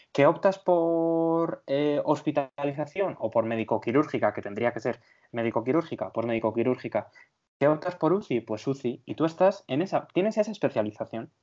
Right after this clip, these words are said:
y eres enfermero de ahí. Te sientes identificado con eso, vas a trabajar en eso,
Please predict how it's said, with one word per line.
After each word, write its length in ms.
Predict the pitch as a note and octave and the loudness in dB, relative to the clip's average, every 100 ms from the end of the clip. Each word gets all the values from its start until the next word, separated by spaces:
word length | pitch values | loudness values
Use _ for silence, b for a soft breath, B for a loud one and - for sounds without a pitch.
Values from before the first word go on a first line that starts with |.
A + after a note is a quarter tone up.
| _ _ _ - | _ _ _ 0
y 140 | C3 | 4
eres 220 | D3 C3+ | 4 4
enfermero 720 | B2 - A#2+ - - B2+ F3+ | -4 -4 -4 -6 -6 0 4
de 100 | E3+ | 6
ahí. 240 | A2+ A2+ G#2 B B | 6 4 0 B B
Te 100 | C3+ | 0
sientes 400 | B2+ E3+ F#3+ F#3 | 4 4 4 2
identificado 580 | F3+ D#3+ D#3 E3 F#3 F#3 | 2 2 0 4 4 4
con 160 | B2+ B2 | 0 0
eso, 180 | - | 0
vas 160 | A#2+ D#3 | 0 0
a 40 | |
trabajar 400 | E3 E3 D#3 F#3 - | 0 0 2 0 0
en 120 | C3 | -4
eso, 240 | B2 - | -4 -8